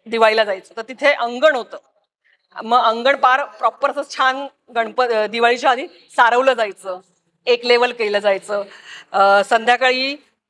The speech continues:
चार पाच वाजले की आम्ही, अ, गेरू म्हणतात ते, लाल माती असते ती, ती पूर्ण सारवून सुकवायचो. मग, अ, ठिपक्यांचा कागद घेऊन बसायचो, रांगोळी काढायचो, मग रांगोळीचं पुस्तक,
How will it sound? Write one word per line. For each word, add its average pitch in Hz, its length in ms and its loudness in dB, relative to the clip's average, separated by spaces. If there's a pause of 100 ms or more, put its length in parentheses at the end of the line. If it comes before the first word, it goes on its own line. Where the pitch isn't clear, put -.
(120)
चार 254 200 4
पाच 277 240 0
वाजले 277 280 -2
की 285 140 -6
आम्ही, 285 340 -2 (320)
अ, 226 60 -4 (800)
गेरू 269 280 4
म्हणतात 285 320 2
ते, 247 100 0
लाल 240 200 2
माती 254 300 -2
असते 240 180 -6
ती, 247 160 -12
ती - 320 -20
पूर्ण 262 260 -2
सारवून 262 320 2
सुकवायचो. 247 680 -2 (480)
मग, 254 260 -2
अ, 262 200 2
ठिपक्यांचा 277 600 -2
कागद 254 360 0
घेऊन 262 180 -6
बसायचो, 247 340 -2
रांगोळी 240 400 0
काढायचो, 240 600 0
मग 226 220 -10 (360)
रांगोळीचं 247 440 2
पुस्तक, 269 540 0